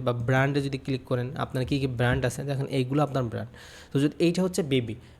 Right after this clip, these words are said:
বেবিতে ক্লিক করলে বেবি রিলেটেড যতগুলো প্রোডাক্ট আছে, সেগুলো এখানে শো করবে। যেহেতু বেবি রিলেটেড কোনো প্রোডাক্ট আমি অ্যাড করি না, তাই কিন্তু এটা শো করছে না।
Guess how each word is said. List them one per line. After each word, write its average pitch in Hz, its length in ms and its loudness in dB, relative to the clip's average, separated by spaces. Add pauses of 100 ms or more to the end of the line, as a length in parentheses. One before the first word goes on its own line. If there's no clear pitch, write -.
(120)
বেবিতে 160 300 4
ক্লিক 175 460 -2
করলে 135 240 0
বেবি 143 300 4
রিলেটেড 175 320 4
যতগুলো 147 300 4
প্রোডাক্ট 143 320 2
আছে, 175 100 -4
সেগুলো 143 300 2
এখানে 131 200 -2
শো 123 160 -4
করবে। 110 320 -2
যেহেতু 165 220 0
বেবি 156 280 2
রিলেটেড 196 300 -2
কোনো 185 180 0
প্রোডাক্ট 151 360 2
আমি 151 80 0
অ্যাড 123 220 2
করি 135 120 4
না, 170 120 0
তাই 123 180 0
কিন্তু 127 160 -2
এটা 131 80 -2
শো 139 360 4
করছে 120 340 -4
না। 123 140 -2